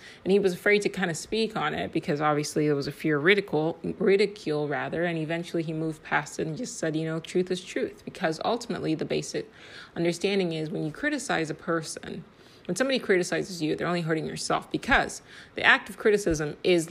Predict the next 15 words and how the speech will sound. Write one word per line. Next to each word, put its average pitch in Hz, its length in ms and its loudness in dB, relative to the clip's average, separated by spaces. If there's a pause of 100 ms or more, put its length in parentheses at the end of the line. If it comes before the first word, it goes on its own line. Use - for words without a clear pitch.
(120)
literally 180 500 6
just 147 280 -4
tuning 165 320 0
into 151 240 -2
the 151 100 -2
negative 151 340 -2
frequency. - 800 0
And 160 280 0
when 156 200 0
you 156 120 2
tune 165 280 -2
into 160 260 -4
negative 156 400 -2
frequency, 220 560 -2
you 151 360 0